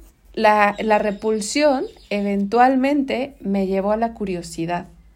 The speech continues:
Y entonces yo me empecé a preguntar, Mm, a ver, güey, si yo estoy des-, es-, recibiendo de la vida esfuerzo, porque esta es la energía que traigo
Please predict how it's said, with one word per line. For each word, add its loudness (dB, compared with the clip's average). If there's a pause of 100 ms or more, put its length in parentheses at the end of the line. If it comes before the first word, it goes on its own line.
(1500)
Y -2
entonces -2
yo 0
me -2
empecé 0
a -2
preguntar, -4 (400)
Mm, -4 (1300)
a 0
ver, 4
güey, -4 (1800)
si -2
yo 4
estoy 4 (120)
des-, -4
es-, -4
recibiendo 0
de 2
la 0
vida -2
esfuerzo, -8 (360)
porque -6
esta -6
es -4
la -4
energía -8
que -10
traigo -6